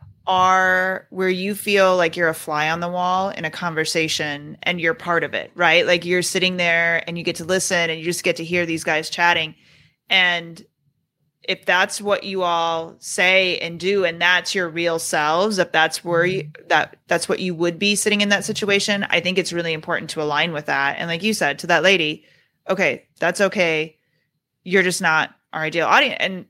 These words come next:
Speaker 1: and that's okay. But that authenticity piece is just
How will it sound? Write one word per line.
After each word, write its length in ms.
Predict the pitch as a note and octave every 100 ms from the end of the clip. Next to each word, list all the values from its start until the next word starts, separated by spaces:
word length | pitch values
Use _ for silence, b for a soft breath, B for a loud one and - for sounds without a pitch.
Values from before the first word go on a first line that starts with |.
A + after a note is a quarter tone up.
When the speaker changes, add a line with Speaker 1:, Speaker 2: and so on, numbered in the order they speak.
| _
Speaker 1:
and 160 | F3 F3
that's 220 | F3 F3+
okay. 400 | D#3 F#3+ F#3 E3
But 240 | D#3 C#3 - _ _ _
that 360 | E3+ F3 F#3 -
authenticity 720 | F#3 F3+ F3 E3 F3 - E3+
piece 320 | - E3 D#3
is 160 | D#3+ -
just 220 | E3